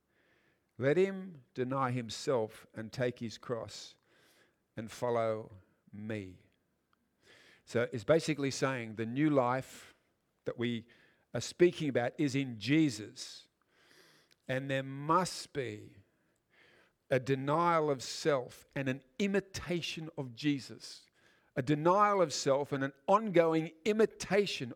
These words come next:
of Jesus for the new life to come forth. And, you know, he, to deny self and, and, and to want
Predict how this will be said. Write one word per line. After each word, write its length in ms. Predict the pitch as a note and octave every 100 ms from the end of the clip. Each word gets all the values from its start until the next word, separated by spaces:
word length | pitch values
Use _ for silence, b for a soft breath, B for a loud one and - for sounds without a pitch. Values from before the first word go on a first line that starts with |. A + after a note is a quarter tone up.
| -
of 160 | B2
Jesus 560 | G#2+ E3 D3 A2+ A2+ - b b b
for 180 | - C#3
the 120 | C3
new 180 | C#3 C#3
life 300 | C3 C3 A#2+
to 80 | -
come 220 | B2+ A#2+
forth. 420 | - B2+ - - _ _ _ _ _ _ _ _ B B B B B B B B B -
And, 420 | D3+ D#3 D3+ C#3 - b b b b b b
you 160 | C#3+ E3+
know, 220 | E3+ E3+
he, 340 | C#3 E3+ E3 - b b b b b b b _ - D#4 D#4+ A3 A3 A#3+ _ _ _ _ _ _ _ _ _ _
to 120 | D#3+
deny 340 | D3+ F3+ G3+ F#3+
self 440 | - F3 D#3+ -
and, 160 | D3 D3
and, 300 | C#3+ C#3 -
and 320 | C#3 C3+ A#2+ A2+ b b b b b b b b b _ _ _ _ _ _ _ _ _ _ _ _ _ _ _ _ _ _ -
to 140 | C#3+
want 520 | B2 C3+ D#3+ C3 -